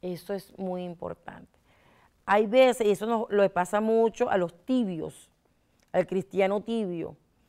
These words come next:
que por ejemplo, viene una persona y le dice, "No, pero es que en tu religión hacen esto, en esto, y eso no debe ser así". Y empiezan a lavar el cerebro, a meterle como cucarachitas en la cabeza. Pero como no están fortalecidos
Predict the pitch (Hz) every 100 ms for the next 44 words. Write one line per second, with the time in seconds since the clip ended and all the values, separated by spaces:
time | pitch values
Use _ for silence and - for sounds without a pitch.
0 | _ _ - 190 196 196 190 202 202 196
1 | 220 233 233 233 _ _ _ _ _ _
2 | _ _ _ _ _ _ _ _ _ _
3 | - 185 226 220 240 240 226 202 233 226
4 | 233 220 202 214 226 220 269 247 220 214
5 | 262 262 247 233 220 208 208 226 247 247
6 | 247 233 240 240 247 254 254 262 226 208
7 | 202 208 220 214 214 214 208 196 196 202
8 | 190 - _ _ - 196 180 185 226 202
9 | 175 190 190 180 190 185 180 165 170 208
10 | 196 - 175 160 165 170 196 185 165 160
11 | 165 - 160 _ _ _ _ _ _ _
12 | _ _ _ _ - 180 170 180 175 180
13 | 247 240 - 254 247 247 247 233 226 220
14 | 240 214 175 175 -